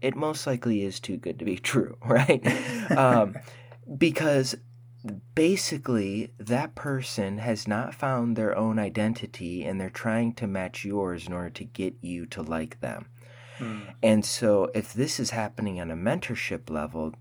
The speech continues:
Speaker 1: a mentor who has ill intentions for whatever reasons, they might say exactly what you want to hear,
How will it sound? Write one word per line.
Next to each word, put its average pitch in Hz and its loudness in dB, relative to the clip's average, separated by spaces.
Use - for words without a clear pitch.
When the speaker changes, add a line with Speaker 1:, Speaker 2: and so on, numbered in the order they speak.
Speaker 1:
a 87 -4
mentor 95 0
who 104 -2
has 92 -4
ill 107 2
intentions 95 -2
for 90 -6
whatever 92 -2
reasons, 82 -4
they 127 6
might 123 2
say 107 -2
exactly 95 -6
what 87 -6
you 92 -4
want 98 -2
to - -6
hear, 190 -4